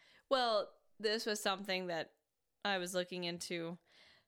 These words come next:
because I think with the picket fence, it becomes a myth, which is something I'm just really into, is cultural mythology. And I know I've talked about it before, so I won't go too much into it. But we have these things in society that take on a new,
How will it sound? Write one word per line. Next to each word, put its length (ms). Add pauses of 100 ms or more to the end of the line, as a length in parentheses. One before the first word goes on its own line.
(340)
because 400
I 80
think 240
with 100
the 100
picket 380
fence, 300
it 80
becomes 580
a 80
myth, 560
which 220
is 80
something 260
I'm 80
just 140
really 240
into, 500
is 140
cultural 400
mythology. 840
And 80
I 80
know 140
I've 140
talked 280
about 140
it 80
before, 380
so 140
I 80
won't 280
go 400 (160)
too 160
much 300 (100)
into 420
it. 280 (480)
But 160
we 100
have 240
these 280
things 500
in 100
society 880 (400)
that 420
take 320
on 300
a 80
new, 580